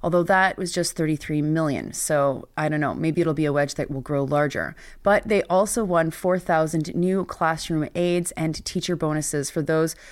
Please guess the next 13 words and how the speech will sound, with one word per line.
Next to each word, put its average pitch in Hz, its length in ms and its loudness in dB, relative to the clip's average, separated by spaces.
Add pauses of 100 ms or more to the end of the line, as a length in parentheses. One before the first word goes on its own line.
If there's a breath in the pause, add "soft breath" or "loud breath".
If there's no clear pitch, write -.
(120)
where 202 120 2
a 196 40 4
majority 208 460 2
of 196 120 0
their 196 100 0
classes 160 500 -2
are - 60 -2
comprised 160 400 -2
of 156 80 -10
students 175 400 -4
with 175 120 -4
intervention 147 580 -4
plans. - 500 -8